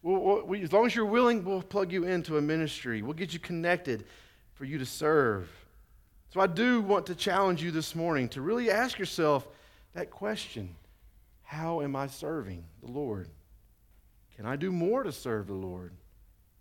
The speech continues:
What else can I do?" 'Cause remember, around Grace Life family, when it comes to serving, say it with me, He gets the glory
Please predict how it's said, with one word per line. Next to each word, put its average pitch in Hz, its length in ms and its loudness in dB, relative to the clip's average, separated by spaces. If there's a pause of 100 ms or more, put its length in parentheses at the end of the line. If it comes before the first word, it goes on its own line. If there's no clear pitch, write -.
(360)
What 143 140 -8
else - 680 -4 (240)
can 113 100 -8
I 101 140 -4
do?" 95 320 -6 (2000)
'Cause 120 80 -14
remember, 170 400 2
around 180 160 2
Grace 170 260 -2
Life 170 220 0
family, 185 440 0 (880)
when 117 100 -10
it 120 80 -10
comes 170 240 -2
to 180 80 -8
serving, 175 640 2 (720)
say 123 180 -4
it 165 80 2
with 190 200 6
me, 165 260 0 (400)
He 143 180 0
gets 180 200 4
the 185 100 0
glory 208 560 8